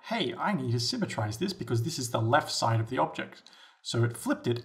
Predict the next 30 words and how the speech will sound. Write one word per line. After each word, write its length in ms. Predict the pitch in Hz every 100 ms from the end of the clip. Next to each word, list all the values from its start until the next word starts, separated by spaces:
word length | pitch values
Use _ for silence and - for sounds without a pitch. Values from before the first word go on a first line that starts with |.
| -
and 320 | 240 175 -
it 160 | - -
renamed 540 | 143 147 131 165 170
it 100 | -
for 260 | - 123 117
us, 200 | 113 -
if 160 | 117 131
you 60 |
noticed. 480 | 120 113 113 - - - _ _ _ _
Now, 180 | 143 143
this 280 | 139 254 -
one 180 | 240 196
actually 320 | 156 - 156
didn't, 340 | 113 131 120 117 - _ _ _ _ -
uh, 340 | 110 107 - - _ _ _ _ _ _ -
go. 320 | 135 117 117 - - - - - _ -
Now, 460 | 127 123 123 - - _ _ -
that 280 | 175 156 160
may 200 | 151 147
be 200 | 135 123
due 240 | 127 123
to 420 | 117 - 120 117 120
either 420 | 117 117 113 113
the 140 | 113
naming 260 | 123 165 190
convention 720 | 190 160 170 170 - 185 185 175
or 500 | 139 131 127 127 -
another 260 | 147 143 123
reason. 320 | 113 110 110
So 360 | 113 - 202